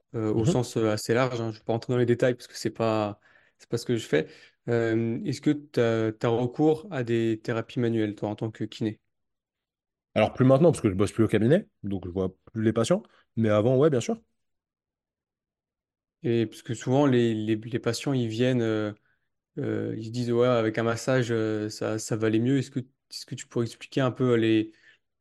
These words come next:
Speaker 1: on va dire, les avantages et les inconvénients de, de la pratique, euh, de la pratique manuelle ? Mais, et
Speaker 2: Alors,
Speaker 1: les idées
Speaker 2: euh,
Speaker 1: reçues, et, et les idées reçues au passage, parce que je pense qu'il y en a pas mal.
Speaker 2: En fait, l-, la première idée reçue, c'est le fait que ça va moduler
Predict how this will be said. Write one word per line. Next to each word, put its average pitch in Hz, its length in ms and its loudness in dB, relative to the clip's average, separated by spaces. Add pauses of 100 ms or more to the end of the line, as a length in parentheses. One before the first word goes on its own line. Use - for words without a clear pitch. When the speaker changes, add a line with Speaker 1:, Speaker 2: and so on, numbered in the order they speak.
(280)
Speaker 1:
on 135 60 -8
va 123 60 -2
dire, 135 120 2
les 127 180 2
avantages 131 480 2
et 123 40 0
les 123 140 0
inconvénients 127 560 -4
de, 110 720 -4 (440)
de 120 100 0
la 110 120 2
pratique, - 460 -12
euh, 113 260 2
de 110 100 0
la 110 100 2
pratique 123 340 -10
manuelle ? 117 400 -2 (840)
Mais, 120 80 2
et 127 100 2
Speaker 2:
Alors, 151 160 6
Speaker 1:
les 127 160 4
idées 127 160 0
Speaker 2:
euh, 131 40 2
Speaker 1:
reçues, 131 300 0
et, 135 220 -2
et - 20 0
les 123 200 -2
idées 127 100 0
reçues 127 320 -2
au 131 80 -2
passage, 117 320 -4
parce - 180 -20
que 110 220 -6
je - 80 -12
pense - 180 -10
qu'il 120 140 -4
y - 20 0
en 110 60 0
a 104 80 0
pas 113 120 -6
mal. 104 200 -4 (720)
Speaker 2:
En - 100 -8
fait, 156 300 -2 (500)
l-, 107 240 -4
la 104 180 0
première 127 300 6
idée 120 140 6
reçue, 123 260 4
c'est 120 140 0
le 98 40 -2
fait 131 160 0
que 110 100 -2
ça 101 160 -2
va 113 260 2
moduler 117 760 0